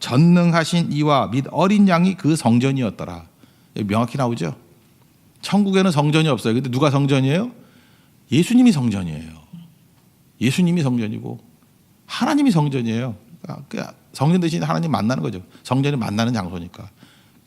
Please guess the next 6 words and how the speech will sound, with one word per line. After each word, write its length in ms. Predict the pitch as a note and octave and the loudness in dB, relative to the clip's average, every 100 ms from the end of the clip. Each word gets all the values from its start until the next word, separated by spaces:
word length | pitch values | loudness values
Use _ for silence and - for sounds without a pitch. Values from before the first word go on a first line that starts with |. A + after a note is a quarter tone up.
| _ | _
길이니까. 760 | - D#3+ F#3+ B2+ - F2 A2 A#2 - _ _ _ _ _ | -4 0 0 0 -4 -10 -12 -16 -20 _ _ _ _ _
그러니까 200 | - C#3 | -6 -2
오직 320 | A#2+ B2 A#2+ | 0 0 0
예수님 480 | A2 A#2+ C3 C3 A2+ | 0 2 2 4 2
외에는 460 | A2+ A2+ A2 D3 - | 0 0 0 -2 -2
우리가, 500 | G#2+ G#2+ A#2 E3+ | -2 0 -2 -4